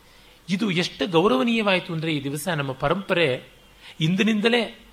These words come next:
ಜ್ಞಾನದ ಮಾರ್ಗದಲ್ಲಿ ಪ್ರವರ್ತಕರು ಅಂತ ಹೇಳುವ ಸನ್ಯಾಸಿಗಳೆಲ್ಲರೂ ಕೂಡ ತಮ್ಮ ಸಂಚಾರ ನಿಲ್ಲಿಸಿ ಒಂದು ಕಡೆ ಕೂತು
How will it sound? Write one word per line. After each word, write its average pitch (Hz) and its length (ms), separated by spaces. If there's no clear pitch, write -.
ಜ್ಞಾನದ 185 600
ಮಾರ್ಗದಲ್ಲಿ 175 520
ಪ್ರವರ್ತಕರು 175 640
ಅಂತ 165 120
ಹೇಳುವ 156 200
ಸನ್ಯಾಸಿಗಳೆಲ್ಲರೂ 160 1000
ಕೂಡ 190 220
ತಮ್ಮ 156 100
ಸಂಚಾರ 170 500
ನಿಲ್ಲಿಸಿ 170 360
ಒಂದು 151 240
ಕಡೆ 135 200
ಕೂತು 185 460